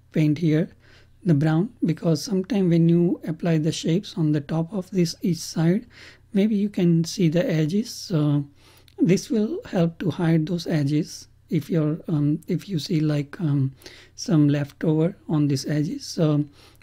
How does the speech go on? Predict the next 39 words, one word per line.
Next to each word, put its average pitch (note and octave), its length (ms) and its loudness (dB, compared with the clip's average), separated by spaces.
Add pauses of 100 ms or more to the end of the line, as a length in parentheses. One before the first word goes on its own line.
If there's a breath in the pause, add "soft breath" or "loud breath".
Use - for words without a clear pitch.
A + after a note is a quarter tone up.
anyway, F#3+ 400 2
I F3 100 2
have E3 120 4
used E3 200 2
the F#3+ 140 0
acrylic E3 380 0
paint C#3+ 240 2
here. D#3 320 2 (840 soft breath)
And D3 240 4
next - 500 -2 (140)
I D#3+ 100 4
will D#3 380 2 (720 soft breath)
cut F3 240 0
all F#3 200 2
the F#3+ 100 -2
pieces D#3+ 680 -4 (180)
and D3+ 220 6
then, D3+ 320 4 (180)
uh, D3 380 2 (100)
apply E3 400 0
all D#3 280 0
these D3+ 280 -2
pieces F3+ 640 -4
on D3 160 0
top D3+ 320 -4
of D3+ 240 -6
all D#3+ 240 -2
the D3+ 120 -2
six - 560 -6
sides, F#3+ 360 -2 (400 loud breath)
and D3+ 240 6
this E3+ 200 0
one, G#3+ 160 0
it F#3 200 -2
will E3+ 140 2
go D#3 120 0
on D3 160 4
the C#3+ 80 0
bottom. C3 560 -4